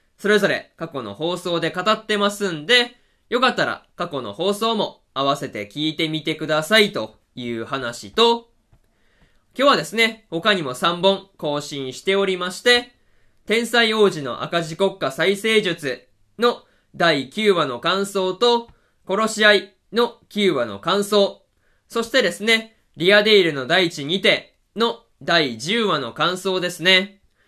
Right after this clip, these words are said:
この三本更新してますんで、よかったらこちらもですね、合わせて聞いてみてくださいと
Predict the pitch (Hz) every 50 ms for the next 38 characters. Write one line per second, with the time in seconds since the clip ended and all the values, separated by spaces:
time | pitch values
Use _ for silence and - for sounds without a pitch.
0 | _ _ _ - - 247 254 202 - 190 170 170 175 180 185 185 185 - _ _
1 | _ - 160 143 131 135 135 - 139 131 127 123 120 - - 196 196 202 202 202
2 | 202 196 196 175 160 160 185 240 233 233 233 - _ _ _ _ _ - 226 240
3 | 247 233 233 165 139 117 - - - _ - - 151 143 160 151 180 208 220 202
4 | 139 123 - - 208 220 220 220 214 - _ _ - - 165 185 190 196 202 170
5 | - 120 87 - _ _ _ - 143 123 123 117 - 120 117 123 131 131 147 139
6 | 139 160 147 147 143 143 - 208 214 214 180 - - 98 - -